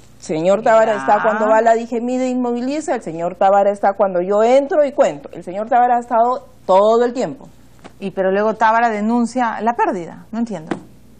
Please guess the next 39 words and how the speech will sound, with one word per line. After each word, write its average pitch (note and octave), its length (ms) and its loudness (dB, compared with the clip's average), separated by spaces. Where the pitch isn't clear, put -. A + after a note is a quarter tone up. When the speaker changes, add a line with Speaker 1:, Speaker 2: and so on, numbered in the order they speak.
Speaker 1:
Porque F3+ 260 -4
nosotros A#3 640 -6
cuando E3+ 380 -6
mandamos G#3 560 -2
a C#4+ 40 -6
hacer C4 180 -6
el C4+ 80 -8
conteo B3 280 -6
físico, C4 600 -8
pedimos G3+ 380 -4
que F#3+ 140 -4
vaya G#3 320 2
una G#3 160 -8
ofici-, F3+ 360 -14
una G3+ 380 -6
representante F#3+ 640 -4
de A3 80 -2
control G#3+ 320 -6
interno, D4 540 -2
pedimos G3 240 -8
que A3+ 100 -6
vayan, G#3+ 320 -2
eh, G#3 120 -6
se A3 160 -4
hace A3 200 -2
un A#3 120 -4
comité, F#3+ 500 -2
porque D#3+ 240 -8
para D#3 340 -2
contar F#3 500 0
también A3+ 360 -4
todo A#3 500 2
lo, F#3 360 0
Speaker 2:
Claro, C4 400 0
Speaker 1:
no G#3+ 100 4
es A3 60 2
Speaker 2:
claro. C#4 160 2
Speaker 1:
una A#3 180 0
persona, A3 400 -4